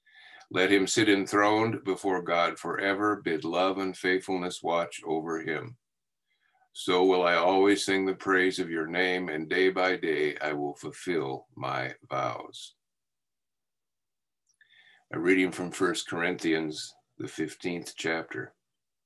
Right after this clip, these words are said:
But in fact, Christ has been raised from the dead, the first fruits of those who have died.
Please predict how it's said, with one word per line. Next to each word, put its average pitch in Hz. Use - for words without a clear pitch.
But 92
in 92
fact, 120
Christ 110
has 98
been 92
raised 104
from 82
the 73
dead, 67
the 73
first 101
fruits -
of 85
those 73
who 78
have 71
died. 73